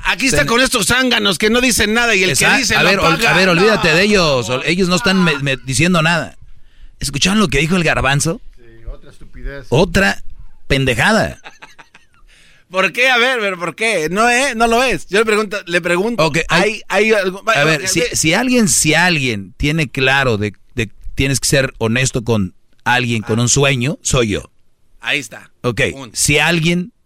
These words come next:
Speaker 2: ok,
Speaker 1: Sí.
Speaker 2: pero ella sabe que este brody dice sus metas. ¿Qué tal si su meta de él es terminar un curso de algo para tener un mejor trabajo en algo?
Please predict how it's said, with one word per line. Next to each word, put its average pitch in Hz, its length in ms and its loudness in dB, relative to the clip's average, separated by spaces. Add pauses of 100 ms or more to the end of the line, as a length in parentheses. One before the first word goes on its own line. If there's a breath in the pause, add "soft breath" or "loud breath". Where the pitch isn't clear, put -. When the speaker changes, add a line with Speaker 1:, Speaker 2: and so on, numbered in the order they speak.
Speaker 2:
ok, 120 200 -4
Speaker 1:
Sí. 175 140 -2 (380 soft breath)
Speaker 2:
pero 143 300 0
ella 170 260 2
sabe 143 480 0 (220)
que 113 400 -2
este 120 260 -2
brody 135 320 2 (160)
dice 127 300 0
sus 101 260 -4
metas. 135 340 -2
¿Qué 139 140 -4
tal 143 140 0
si 120 100 2
su 117 140 0
meta 127 320 0
de 120 80 2
él 123 100 -2
es 127 220 -2 (340 soft breath)
terminar 120 840 0 (160)
un 135 200 2
curso 135 720 2 (920)
de 113 240 0
algo 143 560 0
para 120 240 2
tener 120 200 -2
un 139 60 0
mejor 127 260 0
trabajo 120 360 0
en 113 120 -2
algo? 131 380 -2